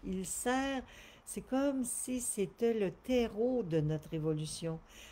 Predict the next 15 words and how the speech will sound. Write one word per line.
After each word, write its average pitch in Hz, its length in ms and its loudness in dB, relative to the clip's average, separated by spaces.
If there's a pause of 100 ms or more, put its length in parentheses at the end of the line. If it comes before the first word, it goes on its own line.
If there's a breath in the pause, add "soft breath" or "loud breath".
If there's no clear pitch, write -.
(140 loud breath)
Alors 208 340 0
tout 339 120 -2
ce - 120 -4
qui - 100 -4
est - 200 -6
obscur 220 580 -2
en 156 160 2
nous, 156 260 0 (440 loud breath)
faut 247 160 0
pas 302 200 4
le 233 80 4
voir 185 440 2
comme 170 240 0
une 165 180 0
défaite, 220 440 -2